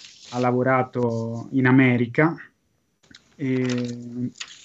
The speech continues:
proprio insegnando letteratura comparata e letteratura inglese, quindi un tuo collega, diciamo, <laughs> e, ehm,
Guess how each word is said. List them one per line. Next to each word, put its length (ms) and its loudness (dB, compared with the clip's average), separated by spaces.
proprio 600 2
insegnando 640 6
letteratura 560 2
comparata 640 2
e 20 -6
letteratura 500 -8
inglese, 500 2
quindi 420 0
un 220 2
tuo 440 6
collega, 600 4
diciamo, 600 -2
<laughs> 1000 -8
e, 420 4
ehm, 880 -2